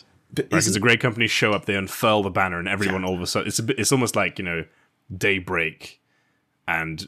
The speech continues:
Speaker 2: everyone sort of knows, "Ah, the battle is won, the king is here."
Speaker 1: Yeah, that's,
Speaker 2: And I think to
Speaker 1: that's
Speaker 2: visually do it, they were like, Let's just make a green tide <laughs> swarm through the city and literally cleanse it, and then the green tide disappears.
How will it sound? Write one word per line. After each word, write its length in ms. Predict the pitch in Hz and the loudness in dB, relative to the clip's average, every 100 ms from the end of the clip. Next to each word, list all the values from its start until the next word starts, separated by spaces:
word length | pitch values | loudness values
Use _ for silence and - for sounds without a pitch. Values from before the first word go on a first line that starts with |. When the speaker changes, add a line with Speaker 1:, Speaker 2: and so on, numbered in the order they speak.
| - | -6
Speaker 2:
everyone 300 | 101 95 90 | -4 -2 -2
sort 120 | 92 | -2
of 40 | |
knows, 300 | 92 90 80 90 | -2 -2 -2 0
"Ah, 200 | 85 80 | 0 0
the 40 | |
battle 280 | 80 76 85 | -2 -4 -6
is 120 | 80 | -6
won, 240 | 87 80 | -4 -4
the 80 | 76 | -4
king 220 | 80 92 | -4 -4
is 140 | 80 80 | -4 -4
here." 280 | 85 - - - - | -4 -6 -12 -12 0
Speaker 1:
Yeah, 220 | 110 90 | 0 0
that's, 380 | 95 - - - | -2 -4 -4 -4
Speaker 2:
And 80 | 117 | 0
I 80 | 101 | 0
think 200 | 95 104 | 2 0
to 60 | 107 | 0
Speaker 1:
that's 60 | |
Speaker 2:
visually 280 | 107 110 110 | 0 0 0
do 180 | 95 107 | 2 2
it, 140 | 87 | 2
they 80 | 95 | 0
were 80 | 92 | -2
like, 240 | 87 85 | -2 -2
Let's 180 | - 92 | -4 -4
just 160 | - - | -2 0
make 240 | 98 82 - - - - | -2 -4 -10 -18 -10 -6
a 100 | 90 | -2
green 680 | 104 104 101 98 92 90 87 - - - - | 2 4 4 2 0 -4 -6 -12 -14 -14 -8
tide 540 | - - 101 85 82 87 | -6 0 0 2 0 -2
<laughs> 280 | - 170 135 | 0 4 4
swarm 300 | - 117 113 | 4 2 0
through 140 | 104 | 0
the 60 | 92 | 0
city 200 | 104 92 | 2 0
and 100 | 90 98 | 2 2
literally 380 | 104 104 - 95 | 2 0 -4 -4
cleanse 400 | 85 95 90 82 | -2 -4 -2 -4
it, 200 | 80 82 92 | -6 -6 -6
and 100 | 92 | -4
then 120 | 90 | -4
the 100 | 90 | -2
green 220 | 92 87 | -2 -2
tide 220 | 87 82 | -2 -4
disappears. 800 | 87 - 90 90 80 80 85 - | -4 -6 -4 -4 -4 -6 -10 -14